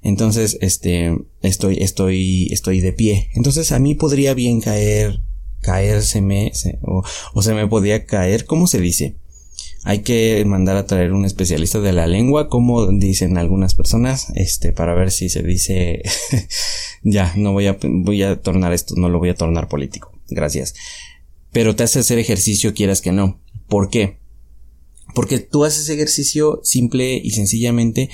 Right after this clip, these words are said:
porque se te cae y te tienes que agachar. Y si eres muy idiota, tienes que volverte a agachar a recogerlo.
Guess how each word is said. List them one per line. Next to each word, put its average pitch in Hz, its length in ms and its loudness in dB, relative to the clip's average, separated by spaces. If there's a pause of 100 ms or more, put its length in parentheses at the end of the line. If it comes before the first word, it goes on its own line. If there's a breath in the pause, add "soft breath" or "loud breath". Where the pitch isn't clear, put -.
(140 loud breath)
porque - 180 -6
se - 100 -2
te 101 100 -4
cae 139 200 0
y 104 100 -4
te - 80 -8
tienes 98 220 -2
que - 80 -4
agachar. 101 300 -2 (240 loud breath)
Y 113 120 0
si 120 120 2
eres 123 200 0
muy 131 140 0
idiota, 143 600 -2 (320 loud breath)
tienes 104 260 0
que 110 80 -2
volverte 98 340 0
a 92 40 2
agachar 87 260 0
a 87 80 0
recogerlo. 101 800 -2